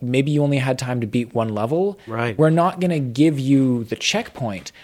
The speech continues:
Speaker 1: but we are gonna give you the option to, like, close out of the game and return to this experience later." So it prevents save scumming. It leaves people the option of, like, "I need to, like, go now, and I don't wanna just leave my game system on."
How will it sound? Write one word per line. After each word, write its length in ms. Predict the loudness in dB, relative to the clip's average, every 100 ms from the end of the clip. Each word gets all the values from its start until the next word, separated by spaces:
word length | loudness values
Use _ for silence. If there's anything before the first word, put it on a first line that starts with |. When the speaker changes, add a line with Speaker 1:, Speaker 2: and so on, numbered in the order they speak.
| -6
Speaker 1:
but 60 | 0
we 180 | 0
are 220 | 2 2 2
gonna 180 | 0 0
give 200 | 0 0
you 100 | 0
the 80 |
option 460 | 0 -4 -4 -4 -4
to, 280 | -4 -2 -2
like, 280 | -2 -4 -6
close 460 | -4 2 4 6
out 120 | 4 2
of 60 |
the 80 | 0
game 240 | -4 -4
and 100 | -4
return 360 | -4 -6 -6 -6
to 60 | -8
this 180 | -10
experience 520 | -12 -8 -8 -8 -10 -8
later." 360 | -8 -10 -14 -20 -20 _ _
So 140 | 2 2
it 160 | 0
prevents 540 | -4 -2 -2 -2 -4 -4
save 260 | 0 0
scumming. 440 | -2 -4 -6 -8 -14 -18 -20 _ -4
It 160 | -2
leaves 440 | 0 0 0 -2 -6
people 420 | -6 -2 2 2
the 140 | 2
option 520 | -2 -2 -4 -4 -8 -6
of, 200 | -6 -4
like, 220 | -4 -4
"I 100 | -6
need 180 | -4 0
to, 200 | -2 -2 -10 _ _ -12
like, 220 | -12 -6
go 300 | -2 -2 0
now, 440 | -2 -2 -2 -4
and 220 | -6 -6
I 80 | -4
don't 240 | -4 -4 -4
wanna 240 | -4 -4
just 180 | -6 -4
leave 180 | -4 -4
my 120 | -6
game 260 | -4 -6
system 300 | -6 -6 -4
on." 320 | -2 -2 -2